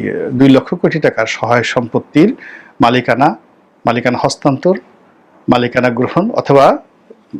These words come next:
শেষ করে দেওয়া, যা কিছু করেন না কেন, এই শ্রেণীর দ্বারা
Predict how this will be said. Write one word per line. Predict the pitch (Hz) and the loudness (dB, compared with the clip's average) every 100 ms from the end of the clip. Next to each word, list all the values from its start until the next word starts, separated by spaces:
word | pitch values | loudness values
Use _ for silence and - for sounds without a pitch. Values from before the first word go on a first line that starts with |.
| - | -4
শেষ | 151 147 | -2 -2
করে | - 131 | -2 0
দেওয়া, | 131 170 190 | 2 2 2
যা | |
কিছু | - - 120 | 0 -2 0
করেন | 113 101 110 | -2 -2 -4
না | |
কেন, | - 117 311 - - _ - 226 | 0 2 2 -2 -20 _ 2 4
এই | 214 - - | 4 -2 -4
শ্রেণীর | 147 117 110 104 | -2 0 -2 0
দ্বারা | 101 | 2